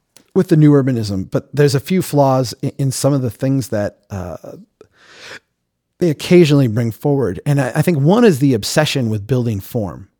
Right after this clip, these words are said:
Um, and my good friend Ian Rasmussen, he's, uh, one of our board, uh, on our, on our board of directors here at Strong Towns. Uh, I met him through the C N U Next Gen,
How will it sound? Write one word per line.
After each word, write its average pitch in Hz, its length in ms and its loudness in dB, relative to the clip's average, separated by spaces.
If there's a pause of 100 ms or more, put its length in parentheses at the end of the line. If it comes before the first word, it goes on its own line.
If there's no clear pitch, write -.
(840)
Um, 123 320 -4
and 170 100 2
my 175 80 4
good 175 180 4
friend 170 260 2
Ian 165 220 4
Rasmussen, 127 520 -2
he's, 123 220 -4
uh, 131 200 0
one 123 180 -2
of 120 100 -2
our 110 100 -2
board, 110 560 -4
uh, 104 260 -6
on 107 120 -6
our, 98 160 -6 (120)
on - 100 -16
our 104 100 -6
board 120 240 -8
of 117 80 -6
directors 113 380 -8
here 98 80 -8
at 92 60 -10
Strong 104 260 -8
Towns. 101 360 -8 (480)
Uh, - 220 -10
I 143 120 -4
met 143 180 -2
him 131 220 -2
through 117 240 -4
the 104 80 -4
C 123 220 -8
N 113 120 -4
U 104 100 -6
Next 101 300 -10
Gen, 95 360 -10